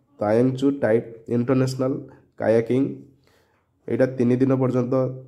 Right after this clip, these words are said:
ତାୟାଙ୍ଗଚୁ ଟାଇଟ୍ ଇଣ୍ଟରନ୍ୟାସନାଲ କାୟାକିଂ ଚାମ୍ପିଅନସିପ୍ ଦୁଇ ହଜାର ଚବିଶ ଷ୍ଟାର୍ଟେଡ୍ ହେଇଛି ତାୱାଙ୍ଗ ଡିଷ୍ଟ୍ରିକ୍ଟରେ। ଅରୁ କୋଉଠି? ତାୱାଙ୍ଗ ଡିଷ୍ଟ୍ରିକ୍ଟ କୋଉଠି ଅଛି? ନା ଅରୁଣାଚଳ ପ୍ରଦେଶ।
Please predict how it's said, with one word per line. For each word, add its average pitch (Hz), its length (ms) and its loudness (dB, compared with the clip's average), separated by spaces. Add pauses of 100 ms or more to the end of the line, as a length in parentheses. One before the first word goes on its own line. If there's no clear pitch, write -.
(220)
ତାୟାଙ୍ଗଚୁ 120 380 2
ଟାଇଟ୍ 123 260 2
ଇଣ୍ଟରନ୍ୟାସନାଲ 123 500 0
କାୟାକିଂ 120 360 0 (100)
ଚାମ୍ପିଅନସିପ୍ 123 460 0
ଦୁଇ 123 100 2
ହଜାର 120 180 0
ଚବିଶ 120 320 0 (260)
ଷ୍ଟାର୍ଟେଡ୍ 113 400 -2
ହେଇଛି 120 260 -2 (400)
ତାୱାଙ୍ଗ 113 300 2
ଡିଷ୍ଟ୍ରିକ୍ଟରେ। 123 440 -2 (280)
ଅରୁ 107 140 -2
କୋଉଠି? 120 320 -2 (160)
ତାୱାଙ୍ଗ 110 200 2
ଡିଷ୍ଟ୍ରିକ୍ଟ 131 320 -2
କୋଉଠି 147 160 0
ଅଛି? 107 160 -4
ନା 104 120 -4
ଅରୁଣାଚଳ 117 540 0
ପ୍ରଦେଶ। 104 300 -2